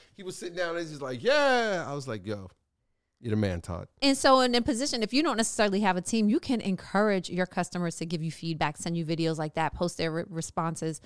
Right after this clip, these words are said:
Speaker 1: Mm.
Speaker 2: and, um, on Instagram and see what kind of results you get. Number five, use a quality framework for development of your team. So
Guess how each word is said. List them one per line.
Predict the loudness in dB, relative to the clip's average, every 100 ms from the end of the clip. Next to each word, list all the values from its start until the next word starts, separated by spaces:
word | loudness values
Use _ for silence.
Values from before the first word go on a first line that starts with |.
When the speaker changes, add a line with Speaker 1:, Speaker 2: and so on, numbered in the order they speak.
| -16
Speaker 1:
Mm. | -16 -4
Speaker 2:
and, | 0 0 0
um, | 0 0 -6 -12 _ _ _ _
on | 2 2 2
Instagram | -2 -2 -2 0 0 0
and | -2
see | 0 0
what | 0
kind | 0 0
of | 0
results | 0 0 0
you | -4
get. | -2 0
Number | 4 6 4
five, | 4 6 6 2
use | 6 6 8
a | 4
quality | 0 2 4 4 0
framework | -2 0 2 2 0 0
for | -2 0
development | 2 2 2 0 -4 -2
of | -2
your | 0 -2
team. | -2 -4 -4 -4 -8 -14 -20 -12
So | -2 2 4